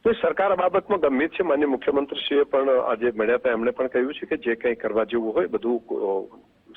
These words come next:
સરકાર, અ, એના જે રિપોર્ટ આવે તો એના આધાર ઉપર પછી આગળ, અ,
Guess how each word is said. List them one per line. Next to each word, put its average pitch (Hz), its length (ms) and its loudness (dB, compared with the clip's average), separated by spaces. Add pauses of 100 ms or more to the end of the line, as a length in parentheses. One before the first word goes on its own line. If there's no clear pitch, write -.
સરકાર, 107 360 0 (760)
અ, 101 40 -2
એના 107 320 -2
જે 107 160 -2
રિપોર્ટ 110 340 -2
આવે 139 220 0
તો 160 120 0
એના 127 160 2
આધાર 110 180 0
ઉપર 117 220 -4
પછી 143 400 -6
આગળ, 113 340 -2
અ, 107 360 -2